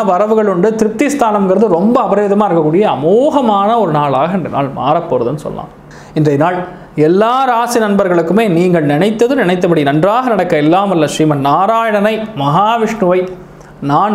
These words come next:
வழிபாடு செய்து கொள்கிறேன். சர்வே ஜனா சுகினோ பவந்து, சமஸ்த சன்மங்களானி பவந்த்ரோணு குண்வந்து ததாஸ்து. நன்றி, வணக்கம்.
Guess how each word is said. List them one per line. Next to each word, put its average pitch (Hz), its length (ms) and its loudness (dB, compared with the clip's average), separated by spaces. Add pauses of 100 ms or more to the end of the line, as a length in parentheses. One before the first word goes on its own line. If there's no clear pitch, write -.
வழிபாடு 185 460 2
செய்து 151 160 0
கொள்கிறேன். 160 400 -2
சர்வே 156 240 2 (140)
ஜனா 202 180 2 (160)
சுகினோ 202 300 0 (100)
பவந்து, 190 340 0
சமஸ்த 175 340 0
சன்மங்களானி 190 680 0
பவந்த்ரோணு 196 520 0
குண்வந்து 180 360 2
ததாஸ்து. 190 500 0
நன்றி, 175 300 2 (560)
வணக்கம். 131 340 -6